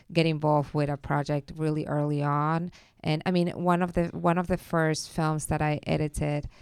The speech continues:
was Deferred. I worked for two weeks, and the material was amazing.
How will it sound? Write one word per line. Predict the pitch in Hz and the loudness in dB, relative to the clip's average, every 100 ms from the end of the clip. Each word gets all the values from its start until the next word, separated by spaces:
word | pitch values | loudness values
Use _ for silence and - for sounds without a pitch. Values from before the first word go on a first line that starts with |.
| - - - | -20 -20 -2
was | 160 147 - | 2 2 2
Deferred. | - 151 - 156 156 190 202 - - - | 0 0 4 6 6 4 0 -8 -20 -4
I | 160 | 0
worked | 156 160 - | 2 0 0
for | 165 156 156 - | 0 2 0 -2
two | - | -2
weeks, | 160 156 151 - - - | 2 2 2 -2 -8 -6
and | 165 156 156 156 156 | -2 0 0 -2 -6
the | - 160 | -2 -2
material | 151 143 180 156 151 | 0 0 -2 -2 -4
was | 143 147 | -6 -8
amazing. | 147 135 - - - | -8 -8 -10 -12 -14